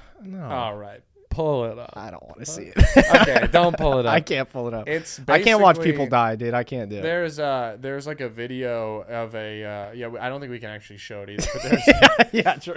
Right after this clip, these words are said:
Speaker 2: it's, like, drone footage of, it's, like, these soldiers. It's kinda like a
Speaker 1: No.
Speaker 2: longer time-lapse footage of, like,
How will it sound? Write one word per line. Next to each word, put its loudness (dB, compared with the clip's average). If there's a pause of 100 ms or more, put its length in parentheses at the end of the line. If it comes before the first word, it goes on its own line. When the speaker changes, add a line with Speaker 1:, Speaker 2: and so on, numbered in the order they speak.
Speaker 2:
it's, 0
like, -2
drone -2
footage -2
of, -6
it's, -10
like, -6
these -14
soldiers. -8
It's -16
kinda -10
like -6
a -10
Speaker 1:
No. -6
Speaker 2:
longer -8
time-lapse -12
footage -8
of, -12
like, -10